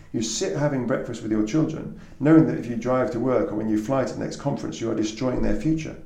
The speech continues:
Difficult to recognise this. So there's this,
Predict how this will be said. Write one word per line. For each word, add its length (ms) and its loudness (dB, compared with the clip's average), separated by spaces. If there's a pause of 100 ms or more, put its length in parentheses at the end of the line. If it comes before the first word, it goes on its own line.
(1080)
Difficult 400 0
to 80 -8
recognise 440 -2
this. 160 -6
So 100 -6
there's 160 -4
this, 280 -6